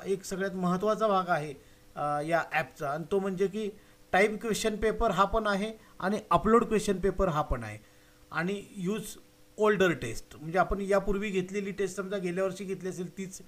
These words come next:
यावर्षी repeat करायची असेल तरी आपल्याला ती वापरता येणार आहे. म-, त्या पण आपण इथं यूज करू शकणार आहे. परंतु इथं हा जो मी भाग तुम्हाला दोन महत्त्वाचं म्हटलं ते म्हणजे कसं की काही लोक, अ, Google फॉर्ममध्ये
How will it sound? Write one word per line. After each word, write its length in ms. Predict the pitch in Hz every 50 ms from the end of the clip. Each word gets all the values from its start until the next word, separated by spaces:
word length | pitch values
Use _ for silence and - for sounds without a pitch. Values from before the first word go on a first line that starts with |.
| - - - - -
यावर्षी 340 | - 180 185 180 - - 190
repeat 320 | 175 175 - 190 180 - -
करायची 280 | 175 170 170 160 170
असेल 260 | 175 175 - 170 175 175 - - - - - - -
तरी 140 | 185 175 196
आपल्याला 360 | 196 175 175 185 180 175 180
ती 300 | 175 - 180 175 175 175 - - _ -
वापरता 480 | 139 156 147 - - 160 151 - 160
येणार 260 | 151 147 143 147 143 143
आहे. 260 | 131 120 107 120 110 - - - _ - - -
म-, 380 | - 147 156 151 135 131 - 139 131 -
त्या 80 | 175
पण 200 | 170 170 202 185
आपण 240 | 185 180 - 180 170
इथं 300 | 165 143 - 165 170 165 - -
यूज 280 | 185 180 185 185 185 -
करू 180 | - 175 160
शकणार 380 | 139 - 147 - 135 131 131 117
आहे. 160 | 107 104 107 - - - - - - - - -
परंतु 460 | 196 208 220 220 196 - 233 226 220 226 - - - - - _ -
इथं 400 | 190 180 196 214 220 208 202 196 -
हा 300 | - - - 160 185 202
जो 220 | 185 220 226 233
मी 160 | 220 220 226
भाग 240 | 208 202 185 185 175 175
तुम्हाला 240 | - 190 196 196 202
दोन 220 | 196 190 202 202 190
महत्त्वाचं 440 | 185 175 170 175 190 190 190 208
म्हटलं 340 | 196 190 190 175 156 147 147 139
ते 80 | 190 190
म्हणजे 280 | 185 196 196 185 185 202
कसं 360 | 202 208 190 - 185 156 131 - - - - - - -
की 80 | - 185
काही 320 | 180 180 165 170 190 214
लोक, 220 | 208 214 208 220 226 226 226 220 214 - - - - - - -
अ, 220 | - 165 175 180
Google 360 | 165 143 170 170 196 214 220
फॉर्ममध्ये 680 | - 190 202 220 214 208 202 208 202 180 208 208 214